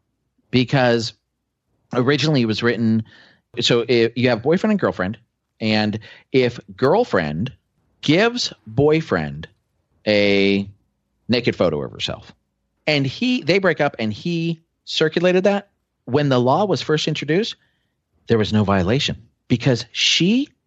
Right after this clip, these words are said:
gave him the photo. In other words, she relinquished the rights, the,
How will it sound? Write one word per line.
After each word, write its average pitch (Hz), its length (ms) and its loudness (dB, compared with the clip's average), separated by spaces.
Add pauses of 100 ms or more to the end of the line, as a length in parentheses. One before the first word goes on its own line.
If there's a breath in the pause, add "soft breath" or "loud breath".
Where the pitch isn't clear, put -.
(200)
gave 143 380 2 (260)
him 117 560 0 (320)
the 151 100 2
photo. 151 360 2
In 127 100 -2
other 147 140 2
words, 151 200 -2 (200 loud breath)
she - 260 0
relinquished 135 1120 2 (440)
the 123 120 0
rights, 123 540 -2
the, 104 300 -2